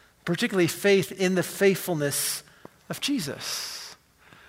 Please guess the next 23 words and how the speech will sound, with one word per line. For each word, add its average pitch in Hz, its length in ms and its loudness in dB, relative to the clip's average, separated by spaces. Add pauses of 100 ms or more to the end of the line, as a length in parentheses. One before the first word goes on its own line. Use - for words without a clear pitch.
(300)
And 180 140 4
that 233 200 4
phrase 262 460 0
there 185 240 6
actually 214 520 4
recalls 180 480 0
for 165 140 4
us 147 120 4
something 151 300 -2
that 139 140 0
Paul 135 200 -2
said 127 260 -4
earlier. 127 500 -6 (540)
Earlier 220 420 6
he 180 140 4
says 170 280 2
it's 165 200 -2
through 214 280 2
faith 165 800 2 (420)
that 175 160 8
we 190 160 4
have 170 260 2
received 151 880 0